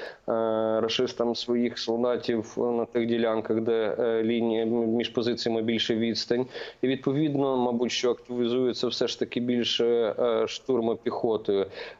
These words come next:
Е, спостерігаємо, дивимося, готуємося, відповідно, відбиваємо всі спроби противника.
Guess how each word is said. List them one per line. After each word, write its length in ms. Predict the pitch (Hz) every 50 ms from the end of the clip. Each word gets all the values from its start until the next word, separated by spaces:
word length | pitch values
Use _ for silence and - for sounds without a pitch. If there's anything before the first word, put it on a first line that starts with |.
| - 131
Е, 240 | 123 117 117 117
спостерігаємо, 1200 | 113 - - - 160 - - 190 165 160 143 147 156 151 143 135 127 123 117 113 110 110 107 107 110 113 110 104 - -
дивимося, 560 | 131 139 143 131 123 117 117 107 - - 117
готуємося, 880 | 110 110 120 120 120 - 139 135 135 131 120 117 110 107 107 - - 107
відповідно, 540 | 107 107 107 - 117 110 113 117 113 113 107
відбиваємо 720 | 107 107 107 110 113 110 113 113 107 107 104 107 107 104
всі 220 | 104 101 - - -
спроби 380 | - - - 101 101 98 101
противника. 640 | 98 - - 104 - - - - 92 - - - -